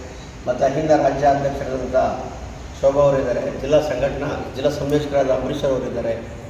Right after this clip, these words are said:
ಜಿಲ್ಲಾ ಸಂಘಟನಾ ಸಂಯೋಜಕರಾದ ಜಯಮಾಲ್ ಅವರು ಇದ್ದಾರೆ, ತಾಲೂಕು, ಮಾಲೂರು ತಾಲೂಕು ಸಂಯೋಜಕರಾದ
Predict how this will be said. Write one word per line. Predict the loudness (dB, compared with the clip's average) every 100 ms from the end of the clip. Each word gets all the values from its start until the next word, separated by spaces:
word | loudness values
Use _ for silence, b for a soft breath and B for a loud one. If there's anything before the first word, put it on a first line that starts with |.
| -12
ಜಿಲ್ಲಾ | 0 2
ಸಂಘಟನಾ | 2 0 -4 -4
ಸಂಯೋಜಕರಾದ | -4 -4 -4 -4 -4 -2 -2 -4
ಜಯಮಾಲ್ | -4 -4 -2
ಅವರು | -2 -2
ಇದ್ದಾರೆ, | -6 -6 -8 -12 -14 -14 -12 -10 -2
ತಾಲೂಕು, | 0 0 -2 -4 -2
ಮಾಲೂರು | -2 -2
ತಾಲೂಕು | -2 -4
ಸಂಯೋಜಕರಾದ | -4 -4 -6 -4 -4 -2 -2 -2